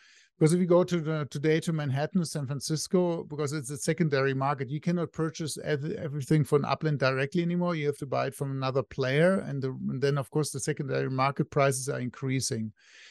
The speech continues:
But in terms of completeness, you can,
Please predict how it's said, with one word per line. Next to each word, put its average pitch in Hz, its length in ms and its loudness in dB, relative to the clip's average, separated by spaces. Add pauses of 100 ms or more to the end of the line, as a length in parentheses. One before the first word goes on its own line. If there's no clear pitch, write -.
(260)
But 151 120 10
in 170 80 12
terms 196 300 10
of 147 100 4
completeness, 160 760 2
you 165 200 -4
can, 160 600 0